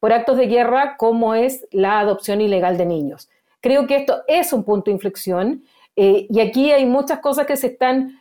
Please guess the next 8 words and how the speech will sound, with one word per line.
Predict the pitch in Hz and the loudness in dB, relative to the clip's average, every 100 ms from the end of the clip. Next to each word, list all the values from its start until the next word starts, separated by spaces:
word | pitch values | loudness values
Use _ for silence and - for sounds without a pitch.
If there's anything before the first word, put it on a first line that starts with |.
| _ | _
negociando | 196 208 208 202 247 311 320 330 | -2 0 0 0 0 0 0 0
y | 269 | 2
hay | 240 254 | 2 2
intereses | 262 220 233 233 | 0 0 0 -2
contrapuestos | 233 220 202 180 220 214 233 214 | -4 -4 -2 -2 -2 -4 -4 -4
entre | 190 190 | -2 -2
ambas | 175 - | -2 -4
partes. | 147 131 143 - | -6 -6 -14 -18